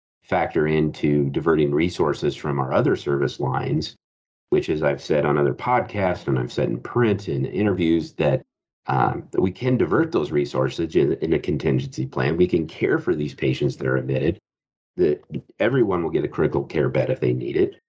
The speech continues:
but that may be at the expense of delaying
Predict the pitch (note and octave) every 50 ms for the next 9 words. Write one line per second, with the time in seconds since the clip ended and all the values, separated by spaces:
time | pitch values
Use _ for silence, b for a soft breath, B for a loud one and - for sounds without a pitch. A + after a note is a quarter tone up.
0 | _ _ _ _ _ _ _ - G#2 G#2+ D#3+ F3 C#3+ G#2+ G#2+ - - _ _ _
1 | - - - G2 A2+ A2 A#2+ A#2+ A#2 G#2+ G2+ G#2 G#2+ G2 F2+ G2 G#2 G2 - G#2
2 | F#2+ F2+ - - - G2 F#2+ F#2+ F#2 F#2+ F2+ E2 - G2 F2+ F2+ F2+ E2+ D#2+ D#2
3 | D#2 D2+